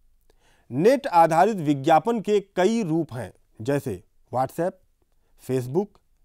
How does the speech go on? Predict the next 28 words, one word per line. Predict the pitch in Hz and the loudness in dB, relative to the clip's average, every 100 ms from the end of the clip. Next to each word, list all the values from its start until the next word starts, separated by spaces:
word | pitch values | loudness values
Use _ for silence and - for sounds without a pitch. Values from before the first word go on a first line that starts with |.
| _ _ - | _ _ -4
आदि। | 127 90 87 - _ _ - - | -2 -2 -8 -20 _ _ -20 -2
सामाजिक | 165 170 185 196 269 190 | 4 6 6 4 2 4
नेटवर्किंग | 170 151 147 156 233 247 254 | 2 4 4 4 2 -2 -4
साइटों | - 147 143 220 | 0 0 2 0
पर | 147 156 - _ _ | 2 -4 -4 _ _
सूचनाओं | - 185 165 180 180 233 | -8 -6 -4 -2 -2 -2
का | 190 | -4
प्रसार | - 131 147 185 233 _ _ | -4 -6 -2 -2 -4 _ _
एक | 165 - | -8 -8
सीमित | - 185 202 240 _ 156 | -12 -8 -8 -10 _ -8
समूह | 151 190 | -4 -4
में | 175 180 _ _ - | -4 -6 _ _ -20
विज्ञापन | 104 127 127 160 151 208 | -10 -10 -2 0 0 -4
का | 151 139 - _ _ | -2 -4 -4 _ _
अच्छा | 151 - _ - 202 190 | -10 -10 _ -4 -2 0
माध्यम | 143 135 156 | -2 -2 -2
हो | 143 | -4
सकता | 127 110 - 98 | -4 -10 -8 -8
है, | 85 - _ _ _ _ _ _ _ | -8 -20 _ _ _ _ _ _ _
लेकिन | 110 135 170 226 - | -4 -2 -2 -4 -8
इसके | 120 - 110 92 | -14 -8 -8 -8
विस्तृत | 113 151 - 269 - | -6 -6 -6 -10 -10
रूप | 104 123 190 240 | -12 -6 -6 -6
के | - 170 | 0 0
लिए | 135 131 196 _ _ _ _ 123 | 0 -2 -6 _ _ _ _ -8
विभिन्न | 143 185 269 294 285 | -4 0 0 2 0
वेबसाइटों | 185 196 156 165 165 160 226 | 0 -4 -2 0 0 2 0
को | 175 151 | 0 -4